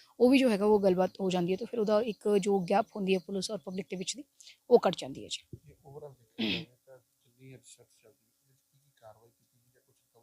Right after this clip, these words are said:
Speaker 2: ਹੋਇਆ?
Speaker 1: ਅ, ਬਿਲਕੁਲ ਜੀ, ਅਭੀ ਤੱਕ ਜੋ ਹਾਲੇ ਵੀ ਉਹ ongoing ਪ੍ਰੋਸੈਸ ਹੈਗਾ। ਇੱਥੇ ਜਿਵੇਂ ਮੈਂ ਤੁਹਾਨੂੰ ਦੱਸਿਆ ਸੀਗਾ ਜੀ, ਕੁਛ ਰਿਕਵਰੀਜ਼ ਹੈਗੀ ਆ, ਅ, ਇੰਜੈਕਸ਼ਨਸ ਵਗੈਰਾ ਦੀ। ਇਸੀ ਤਰ੍ਹਾਂ ਜੋ ਹੈਗਾ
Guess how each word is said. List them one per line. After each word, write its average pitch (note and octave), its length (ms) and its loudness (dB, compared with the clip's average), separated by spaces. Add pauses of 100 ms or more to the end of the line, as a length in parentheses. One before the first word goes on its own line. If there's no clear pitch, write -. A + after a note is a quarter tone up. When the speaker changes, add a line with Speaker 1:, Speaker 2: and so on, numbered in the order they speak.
Speaker 2:
ਹੋਇਆ? - 720 -4
Speaker 1:
ਅ, A#3 40 8
ਬਿਲਕੁਲ B3+ 260 2
ਜੀ, G#3+ 120 -6 (180)
ਅਭੀ G#3+ 180 0
ਤੱਕ - 160 -6 (120)
ਜੋ A#3 120 2
ਹਾਲੇ G#3+ 180 4
ਵੀ B3 160 2
ਉਹ A#3 300 0
ongoing F#3 300 0
ਪ੍ਰੋਸੈਸ F#3 320 -4
ਹੈਗਾ। F#3+ 140 -6 (520)
ਇੱਥੇ G#3+ 500 2
ਜਿਵੇਂ G3+ 200 -2
ਮੈਂ G3 120 -4
ਤੁਹਾਨੂੰ G3 220 -6
ਦੱਸਿਆ G3 220 -4
ਸੀਗਾ G3 220 0
ਜੀ, F#3 140 -4
ਕੁਛ - 280 -8
ਰਿਕਵਰੀਜ਼ F#3+ 500 -2
ਹੈਗੀ F3+ 220 -2
ਆ, F#3 180 2
ਅ, F#3+ 240 -2
ਇੰਜੈਕਸ਼ਨਸ F#3 600 -2
ਵਗੈਰਾ F3 200 -4
ਦੀ। F#3 80 -12 (520)
ਇਸੀ G#3+ 180 -2
ਤਰ੍ਹਾਂ G#3 220 0
ਜੋ G3+ 140 -2
ਹੈਗਾ F#3+ 320 2